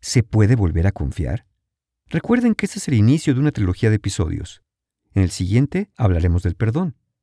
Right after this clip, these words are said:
Y finalmente, en el tercero, hablaremos de la confianza.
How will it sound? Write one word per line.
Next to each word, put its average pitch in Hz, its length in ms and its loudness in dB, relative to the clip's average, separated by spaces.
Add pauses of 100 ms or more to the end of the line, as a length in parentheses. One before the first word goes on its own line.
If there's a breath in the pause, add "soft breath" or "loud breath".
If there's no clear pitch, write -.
(340)
Y 135 100 -2
finalmente, 165 760 0 (240)
en 101 120 2
el 78 100 -4
tercero, 113 520 -2 (440)
hablaremos 104 540 4
de 87 60 0
la 80 80 0
confianza. 69 640 -6